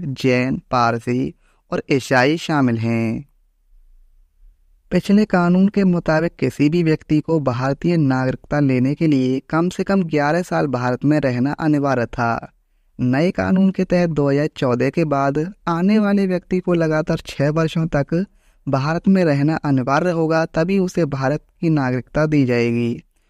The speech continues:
और जो व्यक्ति अभी अभी भारत आया है तो उसे पाँच वर्षों तक भारत में रहना होगा। इससे पहले ये प्रावधान ग्यारह वर्षों का था।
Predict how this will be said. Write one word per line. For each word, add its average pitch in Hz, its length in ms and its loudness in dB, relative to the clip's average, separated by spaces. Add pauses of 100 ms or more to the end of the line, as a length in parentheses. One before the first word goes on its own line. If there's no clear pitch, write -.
(180)
और 135 120 0
जो 131 280 2
व्यक्ति 185 380 -4
अभी 147 280 2
अभी 165 180 0
भारत 143 380 -4
आया 135 200 0
है 147 360 -2 (420)
तो 202 100 0
उसे 190 320 -2
पाँच 180 380 -2
वर्षों 165 360 0
तक 160 220 -2
भारत 139 380 -2
में 160 160 2
रहना 131 260 0
होगा। 156 380 -2 (120)
इससे 170 300 -4
पहले 165 320 0
ये 151 220 0
प्रावधान 139 560 -4
ग्यारह 131 360 0
वर्षों 120 340 -2
का 117 160 0
था। 113 220 -4